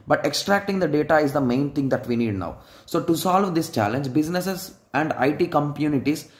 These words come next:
have developed a data mining technique also called as K D D, that is nothing but knowledge discovery in database, to extract or import the data from the database.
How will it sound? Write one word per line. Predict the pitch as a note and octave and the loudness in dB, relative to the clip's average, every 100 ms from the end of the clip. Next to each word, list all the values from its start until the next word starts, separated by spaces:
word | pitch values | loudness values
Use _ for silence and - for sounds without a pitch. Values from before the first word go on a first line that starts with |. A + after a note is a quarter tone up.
| - | -12
have | - C#3+ C3+ | -2 0 4
developed | C#3 E3+ F#3+ F#3+ | 4 2 0 0
a | C3+ | 0
data | C3+ C#3 C#3+ E3 | 2 2 2 0
mining | E3 E3+ D3+ | 0 -4 -4
technique | D3 - D3+ - | -6 -4 -4 2
also | D3 - F#3+ | 2 2 -2
called | F3+ D3 C#3 C3+ | 0 0 2 2
as | A#2+ - - - - | 0 -4 -14 -20 -4
K | D#3+ D#3+ | 2 6
D | D#3+ D3+ | 6 8
D, | C3+ | 6
that | A#2+ C#3+ | 4 -2
is | |
nothing | B2 C#3 D#3 | -4 -4 -4
but | D3+ B2+ | -4 0
knowledge | B2+ D#3+ C#3+ | 0 0 0
discovery | C3 - C#3 C#3+ D#3 | -4 -2 0 2 2
in | C#3+ D3 B2+ | 4 4 6
database, | C3 B2+ G2+ A2+ D3+ - - - - | 6 6 2 0 -2 -8 -20 -20 -6
to | - - | -4 -4
extract | C#3+ - - - G3+ G3+ - E3 - | -6 -6 -6 0 2 2 -2 -10 0
or | D3+ E3+ E3 | 2 2 0
import | D#3 D#3+ - G3 E3 | -4 -2 2 2 2
the | D#3+ | 0
data | C#3 D3 D#3 | 0 2 0
from | D3+ C#3 | 0 -2
the | D#3+ | 0
database. | D3 A#2 G#2+ F2 - | 2 2 0 -2 -10